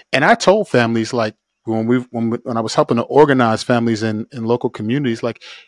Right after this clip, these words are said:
you don't have to be the one person at every meeting, but what if y'all had a group and divided and conquered and said, "All right, listen,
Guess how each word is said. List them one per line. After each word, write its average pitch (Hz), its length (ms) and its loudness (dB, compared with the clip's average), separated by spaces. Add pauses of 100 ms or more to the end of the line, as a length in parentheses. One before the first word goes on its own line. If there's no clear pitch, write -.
(560)
you 262 140 -2
don't 285 180 0
have 233 260 0
to 175 80 4
be 143 460 -2 (220)
the 139 120 8
one 165 300 4
person 175 440 0
at 131 160 -2
every 151 280 0
meeting, 139 320 -2
but 127 100 0
what 220 200 -2
if - 160 -6
y'all 170 160 2
had 151 180 0
a 117 60 0
group 160 440 -2 (320)
and 143 160 0
divided 147 480 4
and 135 120 -6
conquered 180 340 2
and 135 100 0
said, 139 140 0
"All 151 60 4
right, 120 160 2
listen, 113 360 -6